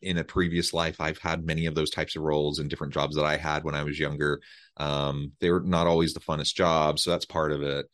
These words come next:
The pay is part of it. Uh, what, what, what do you think is going on there in customer service, um, that makes it even harder right now, you know, as we're coming out of the pandemic and trying,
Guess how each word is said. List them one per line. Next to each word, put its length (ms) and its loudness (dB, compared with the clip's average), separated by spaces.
The 60 -8
pay 340 4
is 120 2
part 280 0
of 100 -2
it. 240 0
Uh, 320 2
what, 220 -2
what, 220 0
what 180 0
do 60 4
you 60 2
think 200 0
is 280 0
going 240 4
on 240 4
there 220 2
in 80 -4
customer 360 -4
service, 720 0
um, 480 -4
that 220 0
makes 300 -2
it 80 -4
even 220 -2
harder 480 2
right 200 2
now, 440 -4
you 100 -6
know, 80 -2
as 100 -6
we're 80 -4
coming 260 0
out 100 2
of 40 0
the 60 -8
pandemic 480 -4
and 80 -6
trying, 300 -2